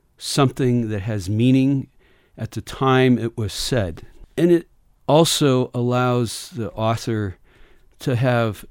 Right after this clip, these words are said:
even a greater meaning. And we see that over and over in Scripture. In seminary, they kind of refer to this as the already not yet. Isaiah often,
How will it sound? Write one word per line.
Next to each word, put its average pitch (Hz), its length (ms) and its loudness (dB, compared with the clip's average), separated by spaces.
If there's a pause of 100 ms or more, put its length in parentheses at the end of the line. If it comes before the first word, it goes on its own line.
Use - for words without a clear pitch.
(140)
even 127 380 2
a 120 120 -4
greater 117 480 2
meaning. 98 460 0 (260)
And 113 120 -8
we 107 80 -6
see 143 260 2
that 123 180 4
over 117 280 2
and 101 260 -4
over 101 320 -4
in 90 140 -6
Scripture. - 580 -8 (420)
In 135 80 4
seminary, 143 420 4
they 104 120 -2
kind 110 160 -2
of 107 60 2
refer 101 260 0
to 95 80 -2
this 95 280 -6
as 95 200 -8
the 92 260 -10
already 107 420 -2
not 92 260 -4
yet. - 440 -12 (560)
Isaiah 160 460 6
often, 113 580 2